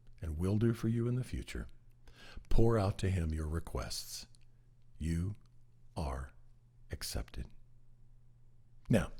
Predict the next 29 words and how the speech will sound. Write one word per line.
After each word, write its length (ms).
here's 220
the 100
fourth 440
exchange 580
offered 460
to 160
us 240
at 140
the 40
cross. 520
We 120
exchange 460
our 180
sickness 560
for 160
his 200
health. 260
Now, 140
that 120
brings 240
us 140
back 240
to 60
the 100
fifty-third 520
chapter 400
of 120
Isaiah 520
again, 360